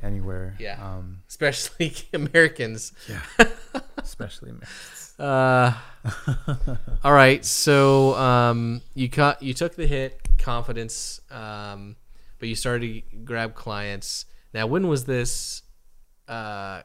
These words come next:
Speaker 2: client who didn't pay you? I mean, and then covid hits.
Speaker 1: covid hits. Yep.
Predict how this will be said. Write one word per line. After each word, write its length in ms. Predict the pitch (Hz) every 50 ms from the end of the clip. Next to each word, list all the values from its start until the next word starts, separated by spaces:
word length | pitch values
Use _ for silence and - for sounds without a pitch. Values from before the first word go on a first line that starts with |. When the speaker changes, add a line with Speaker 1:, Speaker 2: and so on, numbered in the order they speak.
| _ _
Speaker 2:
client 440 | - - 135 117 113 107 107 104 110
who 80 | 117
didn't 220 | 107 107 101 104 104
pay 180 | - 117 107 101
you? 160 | 98 101 104
I 80 | 98 98
mean, 400 | 98 98 98 98 98 98 101 -
and 120 | - 117 120
then 140 | 156 165 151
covid 320 | - 185 233 240 156 -
hits. 420 | 117 110 - - - - - - _ _ _ 127 - _
Speaker 1:
covid 320 | - - 131 104 95 87
hits. 220 | - - - - -
Yep. 140 | - -